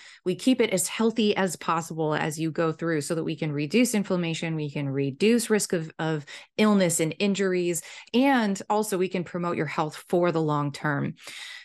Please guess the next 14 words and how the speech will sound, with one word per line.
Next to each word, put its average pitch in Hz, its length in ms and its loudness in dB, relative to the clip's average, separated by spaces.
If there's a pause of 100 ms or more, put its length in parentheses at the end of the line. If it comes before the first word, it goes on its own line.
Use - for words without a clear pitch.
(100)
Next, 220 920 4
next 208 320 0
week, 202 320 2
we're 190 100 2
gonna 180 160 0
get 175 180 0
into 175 300 -4
part 170 360 -4
two, 220 580 4
uh, 170 340 0
which 180 500 0
we'll 180 180 0
talk 185 260 -2
about 165 480 -2